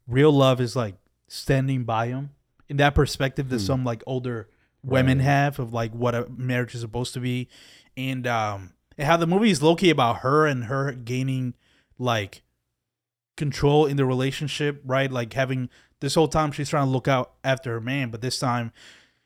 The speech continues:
Speaker 1: at the end she makes the decision to still be with him, but know that it's a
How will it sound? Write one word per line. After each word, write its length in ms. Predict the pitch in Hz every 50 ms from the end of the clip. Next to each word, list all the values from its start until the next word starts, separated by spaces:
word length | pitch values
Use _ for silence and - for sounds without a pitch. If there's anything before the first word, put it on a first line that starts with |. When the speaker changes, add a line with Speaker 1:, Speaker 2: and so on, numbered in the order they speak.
| _ _ _ _
Speaker 1:
at 160 | - 156 156
the 220 | 143 156 151 139 143
end 200 | 147 151 156 143
she 160 | - - 170
makes 260 | 156 156 156 147 -
the 60 | 160
decision 440 | 151 147 135 - 165 139 131 151 139
to 160 | 139 - 143
still 300 | 131 - - - 160 156
be 180 | 147 131 156 147
with 260 | 131 120 127 139 143 156
him, 220 | 170 180 196 196 _ _ _ _
but 280 | - 139 123 120 - -
know 240 | 131 135 139 143 147
that 120 | 139 139
it's 140 | 135 131 -
a 160 | 139 123 120